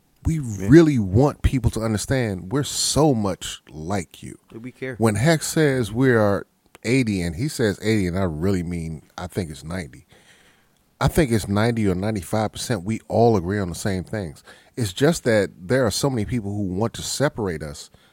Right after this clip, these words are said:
Speaker 1: from being able to talk to one another,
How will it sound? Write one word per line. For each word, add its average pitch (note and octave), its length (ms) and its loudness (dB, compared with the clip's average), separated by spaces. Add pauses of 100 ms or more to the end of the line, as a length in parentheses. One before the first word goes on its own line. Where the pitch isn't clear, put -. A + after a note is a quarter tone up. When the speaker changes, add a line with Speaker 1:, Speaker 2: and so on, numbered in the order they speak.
Speaker 1:
from G#2 480 -4
being A#2+ 360 -2
able B2 300 0
to - 140 -8
talk E3+ 300 -2
to - 100 -10
one G2 200 -2
another, D2+ 420 -10